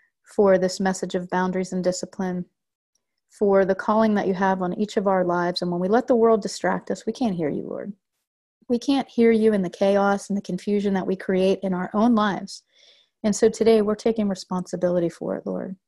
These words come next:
and we're repenting before you, and we're coming before you asking for forgiveness and guidance. God, let every person that hears this hear your voice today in the great discipline you have for their life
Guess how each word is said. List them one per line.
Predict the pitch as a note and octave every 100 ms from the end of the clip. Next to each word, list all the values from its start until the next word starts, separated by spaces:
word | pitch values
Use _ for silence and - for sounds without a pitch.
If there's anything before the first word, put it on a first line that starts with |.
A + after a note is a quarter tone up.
| -
and | G3+ F#3+
we're | F#3
repenting | F#3 - G#3+ G#3 A3 A3+ A3+ _ _ _
before | - F#3+ - A3
you, | A#3 C#4 D#4+ _ _ _ _ _ _ _
and | G#3
we're | G3+
coming | F#3+ A3 A3+
before | G#3+ G#3 G#3
you | G3+
asking | F#3+ F#3+ - F#3+
for | -
forgiveness | - F3+ F#3+ F#3+ A3 A3+ -
and | G#3 F3+
guidance. | F3 E3+ E3+ - - _ _ _ _ _ _ -
God, | G3 G3+
let | G3+ G3 F#3+ _ -
every | G#3+ A3+ B3+
person | B3+ A#3+ A#3
that | G#3+ G#3
hears | - G3 F3+
this | - F#3 G3 - - _ _ _
hear | _ A3 G3+
your | F#3+ G3+
voice | F#3+ F#3 F3+
today | - F#3 F3+ F3 F#3+ _ _
in | - G3
the |
great | F#3+ G3+ G3+
discipline | G3 - - G3
you | F#3
have | F#3 F3+
for | - F#3
their | F3+
life | E3+ E3 F3 -